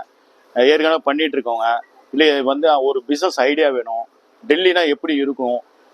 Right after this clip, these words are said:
டெல்லியில எங்கெங்க மார்க்கெட்ஸ் இருக்கு, இந்த மாதிரி எ-, எல்லா கேட்டகரி பீப்புள்ஸை நம்ம இங்க கூட்டிட்டு வரோம். எப்போ வந்தாலும் ஒரு குழுவா நாங்க வந்து ஒரு ஃபிஃப்டீன் மெம்பர்ஸ், ட்வென்டி மெம்பர்ஸ் இங்க நாங்க வரோம். வந்து இங்க இருக்கக்கூடிய ஹோல்சேல் மார்க்கெட்ஸ்லாம் எங்கெங்க, எங்கெங்க இருக்கு, எங்க ரூம் போடலாம், எங்க தங்கலாம்,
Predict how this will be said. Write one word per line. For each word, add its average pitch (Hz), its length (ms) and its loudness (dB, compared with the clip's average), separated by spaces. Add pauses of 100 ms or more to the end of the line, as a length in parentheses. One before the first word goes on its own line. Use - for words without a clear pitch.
டெல்லியில 165 320 4
எங்கெங்க 165 340 0
மார்க்கெட்ஸ் 160 480 0
இருக்கு, 120 260 -6 (180)
இந்த 147 180 -2
மாதிரி 170 240 2
எ-, 139 180 -2 (100)
எல்லா 185 240 2
கேட்டகரி 170 420 -2
பீப்புள்ஸை 143 420 -8
நம்ம 131 160 -4
இங்க 113 120 -10
கூட்டிட்டு 131 340 -2
வரோம். 104 180 -4 (380)
எப்போ 147 260 4
வந்தாலும் 175 320 2
ஒரு 143 140 -2
குழுவா 160 400 2
நாங்க 139 220 -4
வந்து 139 180 -6
ஒரு 131 120 -4
ஃபிஃப்டீன் 139 400 -2
மெம்பர்ஸ், 123 300 0
ட்வென்டி 135 280 -2
மெம்பர்ஸ் 123 340 -2
இங்க 113 140 -6
நாங்க 101 220 -2
வரோம். 113 220 0 (420)
வந்து 185 240 2
இங்க 180 200 0
இருக்கக்கூடிய 165 560 -2
ஹோல்சேல் 175 440 0
மார்க்கெட்ஸ்லாம் 135 580 -2
எங்கெங்க, 143 480 0
எங்கெங்க 131 420 0
இருக்கு, 127 360 0 (500)
எங்க 170 220 2 (140)
ரூம் 160 280 0
போடலாம், 127 440 0
எங்க 147 240 -6
தங்கலாம், 127 500 -2